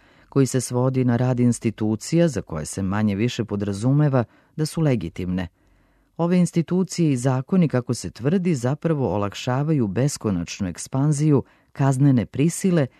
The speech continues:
i biopolitičke kontrole. Puko osavremenjavanje i širenje klasičnog diskursa i dosezanje prava ne uspeva da uhvati kako to moć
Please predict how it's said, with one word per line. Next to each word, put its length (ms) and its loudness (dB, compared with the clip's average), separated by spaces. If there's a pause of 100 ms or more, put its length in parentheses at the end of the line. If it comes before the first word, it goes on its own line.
(140)
i 140 0
biopolitičke 800 0
kontrole. 600 -4 (680)
Puko 480 0
osavremenjavanje 1200 0
i 140 -2
širenje 520 0
klasičnog 600 -4
diskursa 600 -2 (340)
i 280 -2
dosezanje 680 0
prava 520 0 (360)
ne 220 4
uspeva 480 -2
da 120 -2
uhvati 580 -2
kako 320 -4
to 180 -2
moć 420 2